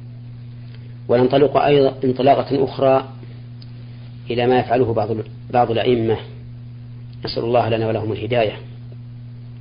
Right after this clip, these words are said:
من رفع الصلاة في مكبرات الصوت في المآذن، فإن هذا يحصل به من التشويش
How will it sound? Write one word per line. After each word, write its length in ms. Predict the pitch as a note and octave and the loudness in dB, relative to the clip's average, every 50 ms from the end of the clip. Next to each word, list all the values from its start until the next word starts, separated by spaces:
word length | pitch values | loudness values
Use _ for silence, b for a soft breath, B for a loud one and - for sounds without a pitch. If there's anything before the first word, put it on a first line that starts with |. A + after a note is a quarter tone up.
| - - - - - - - - - - - - | -16 -16 -16 -16 -16 -16 -16 -16 -16 -14 -8 -4
من 240 | A2+ A#2+ A#2+ A#2 A2 - - - - - | -2 0 0 0 -2 -6 -12 -10 -2 0
رفع 260 | C3 B2 - - - - - - - - - - - - - - - - - - - - - - - - - - - | 0 0 0 -4 -14 -14 -14 -16 -16 -16 -16 -16 -16 -16 -16 -16 -16 -16 -16 -16 -16 -16 -16 -16 -16 -16 -16 -14 -10
الصلاة 500 | - - - - A2+ A#2 A#2+ A#2+ A2+ A2+ - - - - - - - - - - - - - - - - - - - - - - | -8 -8 -4 -2 0 4 6 6 4 4 0 -8 -14 -14 -16 -16 -16 -16 -16 -16 -16 -16 -16 -16 -14 -14 -14 -14 -14 -14 -10 -6
في 140 | - A#2 | -2 -2
مكبرات 520 | A#2 A#2 G#2+ - B2 A2+ - A2+ A#2 A2+ A2+ | 0 0 0 0 0 0 2 2 0 0 0
الصوت 520 | - - - A#2+ A#2+ A#2 A#2 - - - - - - - - - - - - - - - - - - - | -2 -6 0 2 2 2 2 0 -6 -16 -14 -14 -14 -16 -16 -16 -16 -14 -14 -14 -14 -14 -14 -14 -14 -8
في 60 | - | -4
المآذن، 580 | A2+ A2+ A2+ A2+ - C3 B2+ B2 A#2+ B2 B2+ C3+ - - - - - - - - - - - - - - - - - - - - - - - - - - | -2 0 2 2 4 4 4 6 6 6 4 4 0 -4 -12 -14 -14 -14 -14 -16 -16 -16 -16 -16 -16 -16 -16 -16 -16 -16 -16 -16 -16 -16 -16 -16 -12 -8
فإن 200 | - A2+ A#2+ A#2+ | -4 -2 0 0
هذا 260 | A#2 B2+ C3+ C3+ B2+ | 2 4 4 6 6
يحصل 320 | B2+ C3 B2 - B2 A#2 A2+ | 4 4 2 0 -4 -4 -2
به 180 | B2 A#2 B2 | 0 2 2
من 80 | B2 A#2+ | 2 2
التشويش 640 | A2+ - - A2 - - C3+ C#3 C3+ B2+ - - | 0 -2 -4 -4 -2 2 2 4 4 2 2 -2